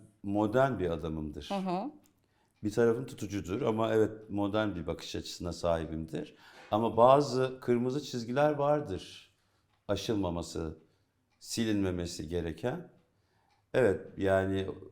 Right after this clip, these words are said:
Speaker 1: gündemimizin, şu sohbetimizin başından sonuna gelecek olursak trans bir bireyin hamileyim demesini hoş karşılamam. Bir kadının cenaze namazında en ön sırada başı açık saf tutmasını hoş karşılamam.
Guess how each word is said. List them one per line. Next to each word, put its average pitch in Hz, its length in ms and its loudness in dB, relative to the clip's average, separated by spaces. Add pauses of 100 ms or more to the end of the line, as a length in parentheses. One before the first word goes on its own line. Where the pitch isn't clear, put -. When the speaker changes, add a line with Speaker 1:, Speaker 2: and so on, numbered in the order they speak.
(960)
Speaker 1:
gündemimizin, 107 800 0
şu - 440 -4
sohbetimizin 101 680 -2
başından 104 420 -2
sonuna 101 340 -2
gelecek 92 360 -4
olursak 98 460 -2 (480)
trans 127 360 2
bir 101 140 -4
bireyin 98 560 0 (200)
hamileyim 110 500 4
demesini 92 380 -2
hoş 120 220 -2
karşılamam. 85 600 -2 (300)
Bir 110 360 -2 (760)
kadının 107 640 2 (340)
cenaze 104 460 0
namazında 98 720 0
en 104 340 0 (480)
ön 101 160 0
sırada 95 440 -2
başı 98 240 -2
açık 95 280 -4
saf 95 260 -2
tutmasını 90 440 -8
hoş 110 260 -4
karşılamam. 117 600 -2